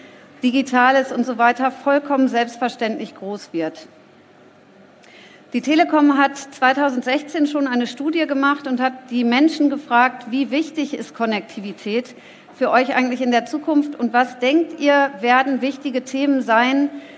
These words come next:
ähm, wie ihr Digitalität nutzen könnt. Und da kamen eben solche Sachen raus, wie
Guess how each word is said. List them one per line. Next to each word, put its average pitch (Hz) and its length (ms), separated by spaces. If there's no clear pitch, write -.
ähm, 240 240
wie 277 140
ihr 262 160
Digitalität 254 880
nutzen 254 460
könnt. 165 520
Und 214 240
da 240 120
kamen 277 340
eben 262 140
solche 247 260
Sachen 269 320
raus, 247 380
wie 240 260